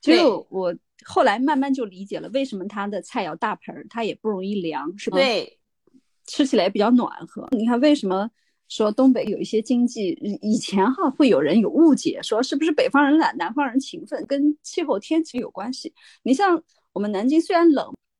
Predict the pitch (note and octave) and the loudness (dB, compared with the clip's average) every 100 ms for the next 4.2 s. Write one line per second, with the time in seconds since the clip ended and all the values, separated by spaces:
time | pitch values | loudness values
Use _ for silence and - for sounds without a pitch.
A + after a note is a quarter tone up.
0 | _ - F#3+ A3+ G#3 E3 E3 D#3 - D#3+ | _ -4 -2 0 -2 -4 -6 -8 -8 -10
1 | G3+ A3+ E3+ - C4 C4 B3+ G3 F3+ B3 | -8 -8 -8 -6 -6 -2 -4 -4 -4 -4
2 | C4 C#4+ C4+ A3 - F3+ C4 A#3 G#3 C4+ | -4 -2 0 -2 -4 -8 -6 -8 -4 0
3 | C#4 C#4 - - B3 F#4+ - - B3+ A4 | 0 0 -2 -4 -4 -4 -4 -2 0 2
4 | C#4+ A3+ | 0 -2